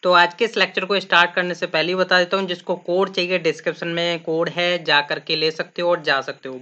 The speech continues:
But जिसको कोड अंडरस्टैंड करना है या जिसको फ्लो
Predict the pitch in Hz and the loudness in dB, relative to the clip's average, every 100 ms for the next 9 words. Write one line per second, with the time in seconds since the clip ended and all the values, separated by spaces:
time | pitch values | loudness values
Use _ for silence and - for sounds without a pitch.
0 | 143 170 - 202 196 240 233 208 190 190 | -4 -4 -4 -6 -4 -2 -2 -2 -2 -2
1 | 196 - - 165 175 - 175 180 175 160 | -4 -8 -8 -2 -2 0 0 0 -2 -2
2 | 160 165 170 160 160 180 - 180 190 202 | 0 0 -2 -4 -8 -8 -6 -2 0 -2